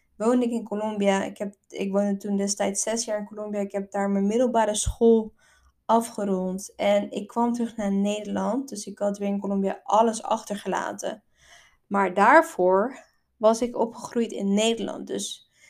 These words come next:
ik had, zeg maar, eh, het klinkt, het gaat een beetje van de hak op de tak. Dat snap ik. Maar ik ben dus in Colombia geboren, concreet.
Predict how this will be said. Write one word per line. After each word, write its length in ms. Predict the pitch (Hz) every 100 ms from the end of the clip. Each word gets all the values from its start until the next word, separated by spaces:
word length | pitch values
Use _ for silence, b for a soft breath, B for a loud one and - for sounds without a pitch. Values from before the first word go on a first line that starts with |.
| b
ik 180 | - 208
had, 180 | 220 220
zeg 200 | 214 208
maar, 440 | 220 202 202 202
eh, 460 | - - 202 202 214
het 160 | 208 208
klinkt, 240 | 233 233
het 80 | 233
gaat 140 | 240
een 60 | 233
beetje 160 | 220
van 80 | 214
de 60 | 208
hak 180 | 226 233
op 80 |
de 100 | 202
tak. 480 | 196 214 320 - - - - _
Dat 140 | 196
snap 300 | - 214 233
ik. 260 | 269 285 - B B B B _
Maar 300 | 208 214 -
ik 220 | 226 208
ben 280 | 226 233 226
dus 420 | 226 214 220 -
in 180 | - 220
Colombia 380 | 220 226 233
geboren, 560 | 240 220 202 214 247 277
concreet. 680 | 269 254 240 254 302 -